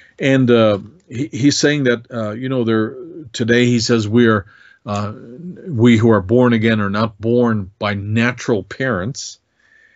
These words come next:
and suffer the consequences of, uh, the effects of serpent seed. But he says we are born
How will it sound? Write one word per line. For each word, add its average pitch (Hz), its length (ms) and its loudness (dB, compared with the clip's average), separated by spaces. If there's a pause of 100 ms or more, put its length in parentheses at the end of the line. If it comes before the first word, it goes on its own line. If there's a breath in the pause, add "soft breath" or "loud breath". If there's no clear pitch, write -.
(220 soft breath)
and 104 420 -2
suffer 113 300 0
the 113 80 0
consequences 110 840 -4
of, 98 540 -6
uh, 98 300 -4
the 98 120 -4
effects 98 360 -2
of 92 60 -10
serpent 95 380 -4
seed. 139 220 2
But 139 120 2
he 127 60 4
says 123 240 0
we 127 160 2
are 117 80 4
born 143 600 -2